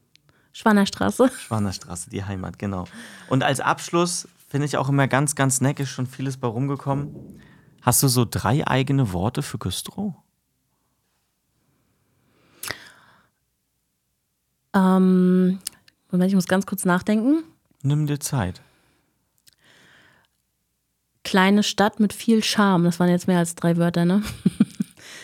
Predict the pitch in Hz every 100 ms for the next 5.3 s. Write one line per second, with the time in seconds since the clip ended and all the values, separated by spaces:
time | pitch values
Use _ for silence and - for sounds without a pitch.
0 | - - _ _ _ _ _ _ - 185
1 | 185 - - 180 190 226 240 - 208 208
2 | 220 214 - 202 208 214 233 - - 110
3 | 147 151 151 151 - 107 104 131 156 208
4 | 208 208 214 214 - - - - 185 185
5 | 190 196 202